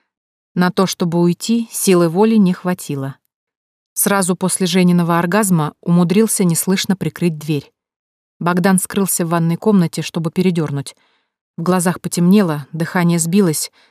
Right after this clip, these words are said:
сдавив шею горячими тисками. Похоть скручивала мысли. Он кончил, едва стащив штаны, как перевозбудившийся пацан.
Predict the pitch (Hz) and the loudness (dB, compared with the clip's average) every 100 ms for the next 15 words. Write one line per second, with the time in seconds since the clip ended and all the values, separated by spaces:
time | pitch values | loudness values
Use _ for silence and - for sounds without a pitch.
0 | - 160 175 170 175 - 190 165 165 175 | -14 -4 -2 0 -2 -2 -2 0 0 0
1 | 165 - 175 190 - 190 151 139 - _ | 0 0 -2 -2 -4 -2 -2 -6 -12 _
2 | _ _ _ - 202 - 214 - - 165 | _ _ _ -2 0 0 -4 -4 -4 -6
3 | - 170 165 165 147 - 151 - _ _ | -4 -4 -2 -2 -2 -6 -10 -14 _ _
4 | _ _ _ _ _ _ _ 202 196 214 | _ _ _ _ _ _ _ 4 4 4
5 | 233 220 202 170 165 175 - 165 196 - | 2 4 0 0 -2 -2 -2 -4 -4 -6
6 | - 175 160 135 _ _ 165 - - 175 | -2 0 0 -2 _ _ -10 -8 -2 -2
7 | 165 160 165 165 - 170 - - 175 - | -2 -4 -2 -2 -4 -6 -6 -8 -6 -6
8 | 135 | -8